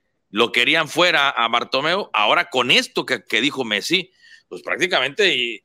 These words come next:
o sea, ese amigo no gana, no gana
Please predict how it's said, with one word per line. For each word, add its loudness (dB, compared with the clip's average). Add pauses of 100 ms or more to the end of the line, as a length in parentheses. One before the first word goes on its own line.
(180)
o -4
sea, 0
ese 2
amigo 2
no 2
gana, 2 (220)
no 2
gana 2